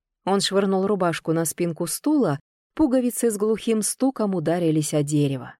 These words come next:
Шейный платок полетел следом, скрученный и смятый, как настроение мужа.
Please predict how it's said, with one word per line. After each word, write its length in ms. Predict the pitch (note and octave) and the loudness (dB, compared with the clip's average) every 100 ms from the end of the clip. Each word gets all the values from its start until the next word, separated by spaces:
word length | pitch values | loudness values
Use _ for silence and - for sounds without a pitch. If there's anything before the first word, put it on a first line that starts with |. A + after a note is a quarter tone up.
| _ _ _ | _ _ _
Шейный 480 | - - F3+ F3 D#3 | -4 2 2 2 0
платок 480 | E3 D#3+ E3 D#3 - | 0 0 0 -2 0
полетел 480 | D3+ D3 E3 D3 | 2 2 2 0
следом, 520 | C#3+ - D#3 A3+ G#3 G3 | 0 0 0 0 -2 -2
скрученный 640 | - G3+ G3+ - F3+ F3+ | -2 -2 -2 -2 -2 0
и 20 | |
смятый, 460 | - G3+ G#3+ F#3+ D#3+ | -2 -2 -2 -2 -2
как 180 | E3+ | -2
настроение 720 | F#3 D#3+ G3 F#3+ G3+ G3 G3+ | -2 -4 0 0 2 2 0
мужа. 440 | G#3 G3 C#3 C3+ | 0 0 -2 -4